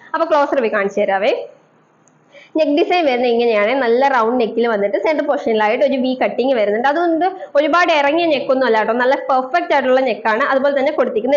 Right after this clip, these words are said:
ഡിസൈൻ ഇങ്ങനെയാണ് വരുന്നത്. നല്ല ഭംഗിയുണ്ട് ആ ഡിസൈൻ വരുമ്പോഴത്തേക്ക്. താഴേക്ക് വരുന്ന പ്രിന്റ് വരുന്നത് ഇങ്ങനെയാട്ടോ.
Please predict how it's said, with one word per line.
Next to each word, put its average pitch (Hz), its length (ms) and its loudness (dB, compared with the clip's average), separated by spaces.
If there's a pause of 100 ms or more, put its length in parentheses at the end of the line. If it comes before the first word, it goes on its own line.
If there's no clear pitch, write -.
ഡിസൈൻ 262 300 0
ഇങ്ങനെയാണ് 226 460 0
വരുന്നത്. 214 240 0
നല്ല 285 300 0
ഭംഗിയുണ്ട് 269 440 0
ആ - 20 2
ഡിസൈൻ 233 380 0
വരുമ്പോഴത്തേക്ക്. 214 640 -2 (400)
താഴേക്ക് 330 320 0
വരുന്ന 285 200 0
പ്രിന്റ് 285 320 -2
വരുന്നത് 233 300 0
ഇങ്ങനെയാട്ടോ. 240 480 0